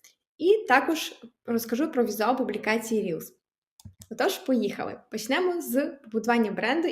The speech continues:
і позиціонування. Щоб ви були цікаві і зрозумілі вашій аудиторії, важливо визначитись, який ви художник, і зайняти певне, е, місце на ринку, і зайняти певну нішу.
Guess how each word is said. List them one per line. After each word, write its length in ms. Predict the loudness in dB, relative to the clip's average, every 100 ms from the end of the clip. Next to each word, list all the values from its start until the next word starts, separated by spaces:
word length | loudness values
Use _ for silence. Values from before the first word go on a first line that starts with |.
| 0
і 80 | -2
позиціонування. 960 | 0 0 0 -2 -4 -2 -4 -6 -12 -16 _ _ -20 -20 -20 -20 _
Щоб 200 | 0 6
ви 80 | 6
були 200 | 6 2
цікаві 540 | 2 4 6 6 4 -4 -12 -12
і 60 | -4
зрозумілі 480 | 0 2 6 6 6
вашій 320 | 2 0 0
аудиторії, 540 | -2 0 2 6 6 4 0 -16 _ _ -4
важливо 280 | -2 2 2
визначитись, 680 | 0 0 2 0 -2 -2
який 200 | -2 0
ви 100 | -2
художник, 680 | -2 -4 -2 2 2 2 0
і 60 | 0
зайняти 400 | 2 2 -2 -4 0
певне, 440 | 2 2 0 -4 -12 _ _ _ -8
е, 220 | -6 -2
місце 400 | 0 0 0 0
на 140 | 0
ринку, 540 | 0 -2 0 -2 -2 -4
і 240 | -4 -4 -4
зайняти 340 | -2 0 -2
певну 240 | -2 -2
нішу. 460 | 0 0 -2 -8 -12